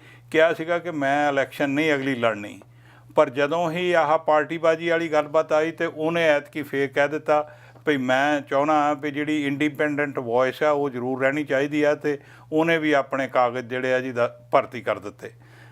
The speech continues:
ਸੋ ਹੋਇਆ ਕੀ ਕਿ ਕੱਲ੍ਹ, ਅ, ਜਿਸ ਵਿਅਕਤੀ ਨੇ ਸਭ ਤੋਂ ਜ਼ਿਆਦਾ ਪੈਸੇ ਜਿਹੜੇ ਆ ਇਕੱਠੇ ਕੀਤੇ ਜਾਂ ਖਰਚ ਕੀਤੇ, ਅ, ਉਹ ਮੇਅਰ ਨਹੀਂ ਬਣ ਸਕੇ।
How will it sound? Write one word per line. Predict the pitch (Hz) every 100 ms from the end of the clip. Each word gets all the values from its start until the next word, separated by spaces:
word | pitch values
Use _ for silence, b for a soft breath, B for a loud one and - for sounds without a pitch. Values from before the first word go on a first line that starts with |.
| -
ਸੋ | - 131
ਹੋਇਆ | 127 139 160
ਕੀ | - 165 165
ਕਿ | 160
ਕੱਲ੍ਹ, | 147 160 160 170 151
ਅ, | - - - - 127 123 123
ਜਿਸ | 110 131 156 147
ਵਿਅਕਤੀ | 151 139 131 - 151
ਨੇ | 151
ਸਭ | - 160
ਤੋਂ | 165 165
ਜ਼ਿਆਦਾ | 131 123 143
ਪੈਸੇ | 143 143 131 - 143 139
ਜਿਹੜੇ | 120 131 143
ਆ | 143 135 127 - _ _ -
ਇਕੱਠੇ | - 139 131 147
ਕੀਤੇ | 135 139 - 143
ਜਾਂ | 135
ਖਰਚ | 120 123 117
ਕੀਤੇ, | 127 139 127 143 131 - B B B B
ਅ, | - 120 120 120
ਉਹ | 139 147 151 147 143 - - - -
ਮੇਅਰ | 110 127 139
ਨਹੀਂ | 117 139
ਬਣ | 147 139 127
ਸਕੇ। | 139 120 143 135